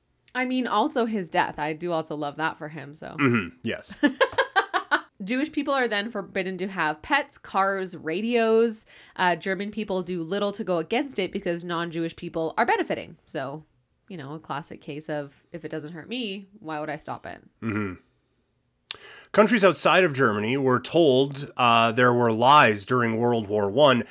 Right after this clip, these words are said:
Speaker 2: so they didn't believe reports coming out about laws affecting Jewish people or the camps. So they, they propaganded so hard in World War One that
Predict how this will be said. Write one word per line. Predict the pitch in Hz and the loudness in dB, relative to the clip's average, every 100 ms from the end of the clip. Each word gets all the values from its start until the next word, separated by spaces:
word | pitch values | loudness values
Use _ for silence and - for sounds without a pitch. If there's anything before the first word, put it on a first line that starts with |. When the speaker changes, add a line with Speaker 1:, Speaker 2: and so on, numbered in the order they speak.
| - | -10
Speaker 2:
so | - 156 | -4 0
they | 156 | 2
didn't | 175 196 | 2 2
believe | 151 139 160 233 175 | 2 2 4 4 4
reports | - 151 127 - | 0 2 2 2
coming | 143 127 | 2 4
out | 117 | 2
about | 120 123 120 | 4 4 6
laws | 113 113 | 4 2
affecting | 110 156 156 147 | 2 2 2 0
Jewish | 120 104 - | 0 0 -2
people | - 95 107 101 - - - | -6 -6 -2 -4 -6 -18 -2
or | 127 107 | 2 2
the | - | 0
camps. | - 175 131 - - - _ _ - | 2 4 4 0 -10 -10 _ _ -4
So | 120 101 92 87 _ _ _ _ _ - | 4 4 4 -4 _ _ _ _ _ -20
they, | 107 113 - 165 127 123 - - | -10 -8 4 6 6 4 -8 -4
they | 160 156 | -2 2
propaganded | 202 214 214 170 175 170 165 147 | 6 6 8 6 8 8 4 2
so | 127 170 185 180 | 2 6 6 8
hard | 160 160 139 131 | 10 10 8 4
in | 127 | 2
World | 131 131 123 | 4 4 2
War | 131 123 | 2 2
One | 131 135 117 101 - - | 4 2 2 -2 -8 -2
that | 131 131 127 | 4 6 4